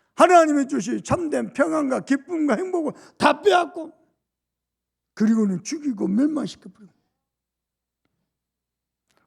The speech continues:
우리가 그 가운데 살았습니다. 그래서 몸부림치는 게 우상숭배입니다. 근데 하나님의 원수, 인간의 원수 마귀가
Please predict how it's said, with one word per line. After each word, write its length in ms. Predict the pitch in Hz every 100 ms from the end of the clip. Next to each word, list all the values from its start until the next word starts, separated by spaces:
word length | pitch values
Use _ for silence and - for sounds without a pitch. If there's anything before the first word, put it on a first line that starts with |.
| -
우리가 360 | 240 269 277
그 120 | - 302
가운데 300 | 359 349 254
살았습니다. 680 | 277 285 220 302 277 214 _ _ _ _ -
그래서 400 | 277 339 330 330
몸부림치는 880 | 320 349 392 415 466 415 302 392 339
게 80 |
우상숭배입니다. 1080 | 285 294 269 285 220 247 214 196 170 165 143 _ _ _ _ -
근데 600 | 262 294 339 262 147 - _ _ _ _ -
하나님의 500 | 311 294 269 226 208
원수, 440 | 202 196 180 202
인간의 400 | 170 214 208 180
원수 380 | 190 165 143 160
마귀가 680 | 147 156 156 190 214 180